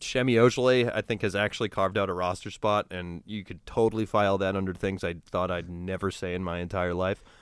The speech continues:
but here we are. Um, you know, I, I don't know. I like the bench, but it's not it. We don't have any veterans scoring off the bench. Jeff Teague, remember when he played one game and then never played again?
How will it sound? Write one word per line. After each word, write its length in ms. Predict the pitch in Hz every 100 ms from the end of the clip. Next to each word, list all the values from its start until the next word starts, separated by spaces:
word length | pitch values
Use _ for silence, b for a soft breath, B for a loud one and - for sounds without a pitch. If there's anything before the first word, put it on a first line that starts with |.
| b
but 120 | - 92
here 160 | 95
we 140 | 90 92
are. 240 | 90 101 - b b
Um, 600 | - 107 92 92 87 87 - _ _ _ _ _ _ _ _ -
you 140 | 101
know, 200 | 104 101 -
I, 100 | 110 - _ _ -
I 40 |
don't 80 | 113
know. 100 | 120
I 80 | 80
like 260 | 95 104 120
the 60 | 110
bench, 300 | 101 98 -
but 100 | 92
it's 120 | 87
not 180 | 95 90
it. 160 | 92 - -
We 80 |
don't 160 | 95 98
have 160 | 101 90
any 160 | 98
veterans 400 | 95 104 101 98
scoring 360 | - 101 95 92
off 140 | 92 -
the 40 |
bench. 300 | 90 92 - b b
Jeff 300 | 156 226 -
Teague, 500 | - 202 143 110 117
remember 240 | 139 165 190
when 120 | 143
he 140 | 143
played 280 | 175 - 175
one 220 | 147 165
game 280 | 165 180 202
and 100 | 151
then 80 | 131
never 200 | 131 131
played 240 | - 143 135
again? 340 | 127 139 175